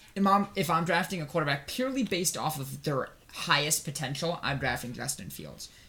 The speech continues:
Not saying that if I had the first pick, I'm taking him over Lawrence. Lawrence is probably the most surefire pick since John Elway. So Lawrence definitely should be the number one pick. But Justin Fields, without a doubt, should be in the discussion. He will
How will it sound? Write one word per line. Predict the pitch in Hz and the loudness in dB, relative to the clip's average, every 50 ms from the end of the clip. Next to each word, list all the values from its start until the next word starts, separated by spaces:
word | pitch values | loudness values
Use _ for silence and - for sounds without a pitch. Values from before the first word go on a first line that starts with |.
| - - | -8 0
Not | - 156 180 185 | 4 4 6 6
saying | - - 196 180 180 175 170 156 - - 98 | 6 6 6 6 4 2 0 -2 -6 -4 -4
that | 135 127 | -4 -4
if | 139 - | 0 0
I | 139 | 0
had | 143 139 | 0 0
the | 139 | 0
first | - 147 135 139 - | -2 -2 -4 -4 -2
pick, | - 139 131 - | -4 -4 -4 -4
I'm | 131 131 | -6 -4
taking | 135 151 135 - 135 131 | -4 -4 -4 -4 -4 -6
him | 120 123 | -6 -6
over | 110 107 110 117 | -8 -8 -8 -8
Lawrence. | 110 123 123 123 135 127 - - | -8 -6 -6 -6 -6 -6 -6 -6
Lawrence | 135 139 147 143 143 139 139 | -4 -4 -2 0 0 0 0
is | 127 120 - - - - - - - - | 2 2 0 0 0 -8 -18 -20 -18 -4
probably | - 233 233 220 220 | 0 2 2 4 2
the | 190 185 | 2 2
most | 175 156 147 - - | 2 2 2 2 2
surefire | 165 156 143 139 156 139 139 135 135 | 2 0 0 0 0 0 0 0 0
pick | - 156 131 143 - | -2 -4 -2 0 0
since | - 139 131 127 - | 0 0 0 -2 -2
John | - - 117 107 104 | -2 -2 -2 -4 -4
Elway. | 90 80 76 80 71 60 - - - - - - - - - - - - - - - | -6 -8 -8 -10 -10 -10 -12 -14 -16 -18 -20 -20 -20 -20 -20 -20 -20 -20 -20 -2 2
So | - 156 143 131 135 127 - - - - | 2 4 4 2 0 -2 -4 -8 -8 -6
Lawrence | 143 170 175 175 170 160 - | -4 0 0 2 0 2 2
definitely | 160 151 160 151 139 | 0 0 0 -2 -2
should | 147 139 | -2 -2
be | 135 | -2
the | 135 | -4
number | 131 131 | -4 -6
one | 131 131 | -6 -6
pick. | 139 135 - | -6 -6 -6
But | - 135 | -6 -2
Justin | 139 170 190 202 - 202 | 0 4 4 6 4 4
Fields, | 196 - 165 151 143 131 127 123 - - | 2 0 0 0 0 0 -2 -4 -4 -4
without | 135 139 143 143 - - - 143 156 190 202 - | -2 -2 -2 -2 -2 0 2 4 4 4 2 0
a | - 160 | -2 -2
doubt, | 139 - 151 139 131 127 - - | -2 0 0 -2 -2 -2 -4 -6
should | - - 139 - | -6 -6 -6 -6
be | 113 107 104 | -6 -8 -8
in | 104 101 | -8 -10
the | 101 | -6
discussion. | - - - - 104 139 143 - - - | -4 -4 -4 -4 -6 -10 -10 -10 -10 -10
He | - - 151 160 185 | -8 -6 -2 -2 -2
will | 190 170 147 135 156 165 185 196 214 220 | -2 -2 -2 0 0 0 0 0 -2 -4